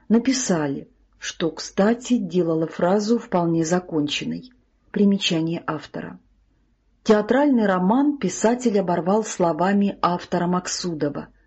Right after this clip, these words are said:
«И играть так, чтобы зритель забыл, что перед ним сцена». Отметим, что эта фраза сама по себе закончена.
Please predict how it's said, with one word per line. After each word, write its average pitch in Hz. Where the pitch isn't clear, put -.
«И 196
играть 202
так, 262
чтобы 202
зритель 240
забыл, 214
что -
перед 180
ним 196
сцена». 170
Отметим, 190
что -
эта 170
фраза 190
сама 208
по 269
себе 214
закончена. 175